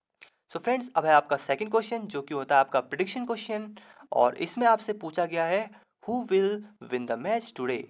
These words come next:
आज का मैच कौन जीतेगा, हैदराबाद या दिल्ली? फ्रेंड्स, ये जो मैच है आपका खेला जाएगा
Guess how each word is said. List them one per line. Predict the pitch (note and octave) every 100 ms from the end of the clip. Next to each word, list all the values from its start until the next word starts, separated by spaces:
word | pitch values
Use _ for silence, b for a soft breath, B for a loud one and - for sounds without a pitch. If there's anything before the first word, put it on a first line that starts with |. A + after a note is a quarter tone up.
| _ _ _ -
आज | E3+ A3+
का | - G#3
मैच | G#3 G#3
कौन | - - B2+
जीतेगा, | B2+ B2+ D3 A#2 G#2+ G#2+ B B -
हैदराबाद | A#2 A#2+ G3 A3+ A#3+ B3 _ -
या | D3+
दिल्ली? | D#3+ D3 A2+ G#2 G#2+ _ _ _ _ _ _ _ _ _ _ _ _ -
फ्रेंड्स, | F#3 B3 A#3+ - _ _ _ -
ये | B2
जो | C#3 D3+
मैच | B2 F#3 A#3
है | A3
आपका | G#3+
खेला | G#3 F#3 F#3
जाएगा | F3+ F3 F3 F#3+ G3